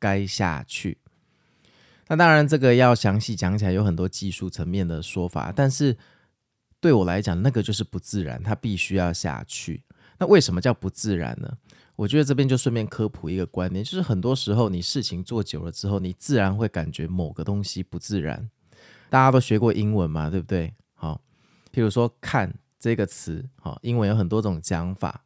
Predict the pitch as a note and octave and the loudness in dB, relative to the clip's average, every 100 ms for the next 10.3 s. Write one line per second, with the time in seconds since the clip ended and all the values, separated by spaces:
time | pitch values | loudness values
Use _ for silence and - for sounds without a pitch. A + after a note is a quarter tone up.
0 | _ - - - A#2 G#2 A#2 A2 A2+ - | _ -12 -12 -2 0 2 2 2 0 0
1 | D3 G2+ F#2 C#2 A2 - - G#2+ F2+ G2 | 0 2 -2 -4 -8 -12 -6 -4 0 0
2 | G2+ B2 - D#2+ F2 G#2 - _ D#2+ F2+ | 2 0 0 -4 -2 -4 -6 _ -8 -8
3 | C#2+ G2 F2 _ - F2+ D#2+ G#2 G#2+ G2+ | -6 -6 -6 _ -6 -4 -2 0 0 -2
4 | A#2 F2+ - F#2+ F2 G#2+ - - - _ | -2 -4 -4 -6 -4 -4 -4 -10 -20 _
5 | _ _ _ - - _ - - F3 C#3 | _ _ _ -20 -20 _ -6 0 4 4
6 | C3 A#2 E2 - G2+ A2+ A#2 A2+ C3+ - | 4 2 0 -2 0 2 2 6 4 4
7 | G#2+ G2+ G#2+ A#2 G#2+ - _ _ G2 F#2 | 0 0 2 2 0 -4 _ _ -6 0
8 | G#2+ D2 - - - _ - F#2+ E2 E2+ | 0 0 -6 -12 -14 _ -10 -8 -6 -8
9 | D2 - _ _ _ _ _ _ A2+ A#2+ | -8 -16 _ _ _ _ _ _ 0 4
10 | C3+ A#2+ G#2+ | 6 6 2